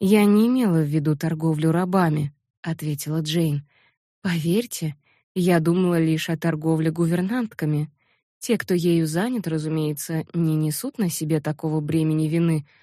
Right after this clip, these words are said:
которое лежит на работорговцах.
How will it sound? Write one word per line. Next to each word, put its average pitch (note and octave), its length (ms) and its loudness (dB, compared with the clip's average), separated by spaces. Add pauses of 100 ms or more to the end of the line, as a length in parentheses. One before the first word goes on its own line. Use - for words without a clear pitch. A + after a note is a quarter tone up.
(120)
которое E3 420 0
лежит D#3+ 340 -2
на D#3 260 -2
работорговцах. D#3+ 1000 -4